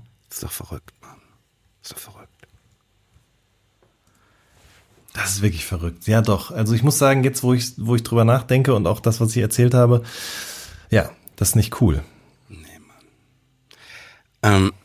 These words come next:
Speaker 1: ich hab die Beckham-Doku gesehen.
Speaker 2: Mhm.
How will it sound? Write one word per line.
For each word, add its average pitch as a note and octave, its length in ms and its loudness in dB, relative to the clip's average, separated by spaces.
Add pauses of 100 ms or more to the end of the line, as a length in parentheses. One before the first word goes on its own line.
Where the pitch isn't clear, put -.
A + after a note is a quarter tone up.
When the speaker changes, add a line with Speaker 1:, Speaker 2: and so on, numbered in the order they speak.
(260)
Speaker 1:
ich - 120 2
hab - 120 -2
die G2+ 200 2 (340)
Beckham-Doku F2 580 0
gesehen. C#2+ 400 -8 (1040)
Speaker 2:
Mhm. B2 340 2